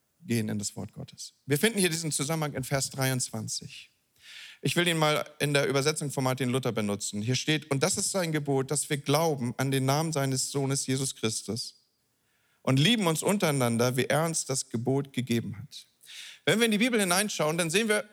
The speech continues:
noch eine weitere Konditionierung, die unsere Gebete und die Erhörung unserer Gebete stützt.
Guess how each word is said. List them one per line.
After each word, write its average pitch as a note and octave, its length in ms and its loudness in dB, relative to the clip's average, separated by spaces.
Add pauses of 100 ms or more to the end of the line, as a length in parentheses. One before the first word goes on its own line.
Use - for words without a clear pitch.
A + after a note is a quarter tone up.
noch F3+ 120 0
eine F3 260 0
weitere G3+ 380 2
Konditionierung, C3 840 -2
die C#3 120 -2
unsere C3 300 -4
Gebete B2 560 -2
und A#2 160 -4
die B2 40 0
Erhörung C3 460 0
unserer A#2 260 -6
Gebete G2+ 380 -4
stützt. - 500 -10